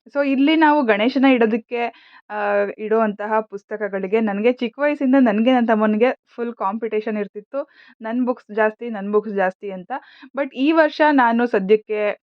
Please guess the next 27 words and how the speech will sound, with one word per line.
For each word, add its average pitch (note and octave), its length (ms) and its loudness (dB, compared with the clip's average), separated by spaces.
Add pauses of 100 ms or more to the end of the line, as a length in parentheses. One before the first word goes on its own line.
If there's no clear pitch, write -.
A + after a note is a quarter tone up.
(160)
ಆ, G3 120 -8
ಎಜುಕೇಷನ್ G#3+ 580 -4
ಏನು G#3+ 160 -2
ಮಾಡ್-, G#3 460 -2
ಮಾಡ್ತಾ F#3+ 380 -8
ಇಲ್ದೇ G3 360 -4
ಇರೋದ್ರಿಂದ F#3+ 440 -4 (560)
ಅವನ B3+ 320 0
ಬುಕ್ಸ್‌ಗಳನ್ನೇ A#3+ 600 0
ಫುಲ್ A3 280 0
ಇಟ್ಟಿದ್ವಿ. G#3 640 -2
ಅವನ G3+ 300 -2
ನೋಟ್ಸ್‌ಗಳು, G3 500 -4
ಬುಕ್ಸ್‌ಗಳನ್ನೇ F#3 580 -10
ಫುಲ್ F#3+ 260 -10
ಇಟ್ಟಿದ್ವಿ. F3+ 480 -10 (400)
ಇನ್ನ C#4+ 180 -4
ಗಣೇಶನ C#4+ 420 0 (100)
ಪೂಜೆ C#4+ 240 -4
ಎಲ್ಲ C4+ 240 4
ಮುಗ್ದ A3+ 340 0
ನಂತರ A3 420 2
ಅದನ್ನ G#3 400 0 (140)
ನಾವು G#3 240 0
ಅವತ್ತೇನೆ A#3 460 0
ವಿಸರ್ಜನೆ G#3+ 520 0
ಮಾಡ್ತೀವಿ. G3+ 560 -2